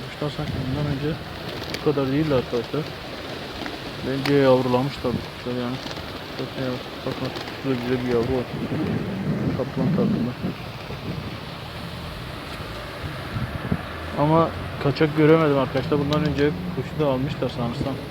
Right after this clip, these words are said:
Yakalanmış olabilirler. Gördüğünüz gibi kuşlar çok fazla arkadaşlar. Ha, bu arada arkadaşlar kuşlara pil görüyorum. Bak şöyle.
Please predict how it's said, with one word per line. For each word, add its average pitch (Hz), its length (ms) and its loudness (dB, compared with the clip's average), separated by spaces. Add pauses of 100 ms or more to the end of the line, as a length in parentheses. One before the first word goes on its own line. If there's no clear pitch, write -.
(380)
Yakalanmış 120 400 0
olabilirler. 120 600 2 (4000)
Gördüğünüz 123 340 2
gibi 139 200 0 (140)
kuşlar 139 300 -2
çok 139 120 0
fazla 117 360 0
arkadaşlar. 113 560 -4 (1400)
Ha, 135 60 0 (160)
bu 139 40 4
arada 139 280 4
arkadaşlar 135 400 -2
kuşlara 127 300 -2
pil 135 380 -4
görüyorum. 117 280 0 (1200)
Bak 117 100 2 (240)
şöyle. 117 160 0